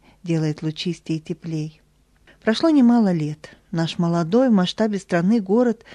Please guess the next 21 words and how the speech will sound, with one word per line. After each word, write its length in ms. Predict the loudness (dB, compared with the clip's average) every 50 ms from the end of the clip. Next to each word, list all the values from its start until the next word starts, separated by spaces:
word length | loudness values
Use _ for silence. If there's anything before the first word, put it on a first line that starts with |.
| -20 -20 _ _
любим 400 | -6 -4 -4 -2 -2 -2 -2 -2
и 60 | -2
процветает. 720 | -4 -6 -10 -10 -10 -12 -12 -12 -12 -12 -12 -12 -12 -14 -16 _ _ _ _ _ -20 -20 -20 -20 _ -4
Здесь 260 | -2 -2 -2 -2 -2
живут 260 | -4 -4 -4 -4 -2
наши 300 | -2 -2 -2 -4 -6 -6
родственники, 760 | -4 -4 -6 -6 -8 _ -6 -6 -6 -6 -8 -10 -14 -16 -16 -16 -20 -20 -20 _ -2
здесь 240 | 0 0 2 2 2
растут 420 | 2 2 2 0 -2 -2 0 2
наши 300 | 2 2 2 0 -2 -4
дети 360 | -2 -2 -4 -4 -4 -2 -2
и 80 | -2 0
внуки. 560 | 0 2 2 2 2 0 -2 -6 -8 -10 -10 _ _ _ _
Чистый, 520 | -6 -4 -2 -2 -4 -4 -6 -8 -8 -6 -4 -4
уютный, 540 | -2 -2 -2 -2 -2 -4 -4 -6 -6 -6
зеленый 480 | -2 -2 0 0 2 2 4 4 2 2
город, 420 | 0 0 0 0 2 2 0 0
наполненный 580 | 0 -2 0 0 0 0 2 2 0 0 -2 -2
своим 320 | -4 -6 -6 -4 -4 -4 -6
особым 380 | -6 -8 -8 -8 -8 -6 -8
колоритом. 640 | -8 -6 -6 -6 -6 -6 -6 -8 -10 -10 -14 -16 -16